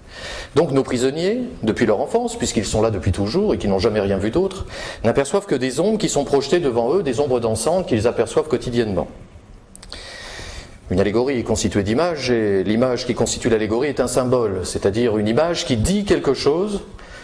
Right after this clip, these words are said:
mais en montrant autre chose. Hein, lorsque par exemple on considère que la colombe est le symbole de la paix, ça montre quelque chose, un oiseau, mais ça dit autre chose qui est la paix. Donc euh, si on prend tour à tour chacune des images que je viens d'évoquer,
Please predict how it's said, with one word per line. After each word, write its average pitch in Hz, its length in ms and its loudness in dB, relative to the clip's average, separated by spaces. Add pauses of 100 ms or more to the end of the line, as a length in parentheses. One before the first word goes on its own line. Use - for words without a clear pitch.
(140)
mais 127 120 4
en 139 100 0
montrant 160 340 0
autre 180 260 2
chose. 90 420 0 (480)
Hein, 90 160 0
lorsque 95 220 0
par 90 160 2
exemple 107 300 -2
on - 20 -6
considère 113 460 -2
que 82 260 0 (440)
la 92 100 2
colombe 117 320 2
est 95 40 2
le 95 60 2
symbole 104 340 2
de 98 80 2
la 90 140 2
paix, 175 220 0
ça - 140 0
montre 123 340 -2
quelque 104 240 0
chose, 156 280 0
un 98 120 0
oiseau, 120 360 0
mais 110 120 0
ça 107 160 2
dit 156 180 0
autre 117 240 0
chose 160 280 -2
qui - 100 -4
est 120 80 2
la 107 100 0
paix. - 160 -8 (640)
Donc 170 260 2
euh, 143 220 2
si - 160 0
on 165 80 2
prend 190 220 0
tour 180 200 2
à 165 60 -2
tour 196 180 0
chacune 170 320 0
des 151 220 0
images 160 320 0
que 127 100 2
je 107 120 2
viens 110 100 2
d'évoquer, 120 560 0